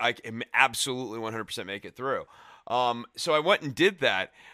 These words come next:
What I hadn't priced in, and I think has made the crisis out here a lot rougher for people, is that the power going out at grocery stores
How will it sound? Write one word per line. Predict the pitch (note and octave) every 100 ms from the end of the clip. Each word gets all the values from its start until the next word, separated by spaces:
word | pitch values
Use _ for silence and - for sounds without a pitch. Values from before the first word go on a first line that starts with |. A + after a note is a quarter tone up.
| -
What | B2+ D#3
I | F#3 B3
hadn't | D#4 D#4 E3+
priced | - E3+ D3+ - D#3+
in, | F3+ B2 A#2+
and | B2+
I | C3
think | C3 D3 C#3 -
has | C3+ C3 A#2 -
made | B2 C3 B2+ G2
the | G#2
crisis | - C3+ B2 A#2 G#2+
out | A2+ G2+
here | A2+ G#2+ G#2 -
a | G2+
lot | A#2 -
rougher | G2+ D#3 G#2
for | -
people, | E2 D#2 - E2 - - - - -
is | D3 D#3 D#3 D3+ C#3 - - _ _ _ _ _ _ _ _ - -
that | A#2+ D3+ D3+ D3 - _ _ _ _ -
the | C#3
power | - - A3 B3+ G3
going | F3+ E3+ D#3 D3
out | D3
at | B2 A#2+
grocery | C3 G3+ A#3+ - C3
stores | - C3+ A#2+ A2+ A#2